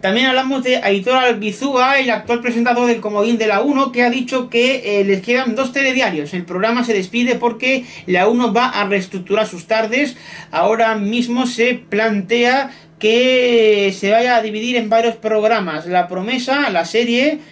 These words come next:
La Plaza, eh, o el programa que va a presentar Jordi González y, eh, el Salón de Tela Moderna. En este caso, según comentan por aquí, la idea sería la siguiente.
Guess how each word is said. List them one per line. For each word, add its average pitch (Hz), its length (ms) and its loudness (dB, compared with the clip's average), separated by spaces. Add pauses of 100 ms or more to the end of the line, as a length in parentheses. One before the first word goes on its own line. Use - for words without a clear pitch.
(160)
La 185 400 0
Plaza, 247 680 -2
eh, 180 1000 2
o 185 180 4
el 175 240 2
programa 185 460 2
que 196 80 -2
va 196 80 2
a 190 80 -4
presentar 190 480 0 (360)
Jordi 196 240 2
González 240 600 2 (320)
y, 277 340 0
eh, 202 400 2
el 196 260 -2
Salón 196 280 0
de 240 80 2
Tela 240 240 2
Moderna. 175 460 -4 (1800)
En 180 160 0
este 226 320 -2
caso, 262 300 -2
según 233 320 2
comentan 240 800 0
por 226 300 4
aquí, 254 680 -2
la 190 280 0
idea 202 320 0
sería 240 260 0
la 247 100 0
siguiente. 190 760 -4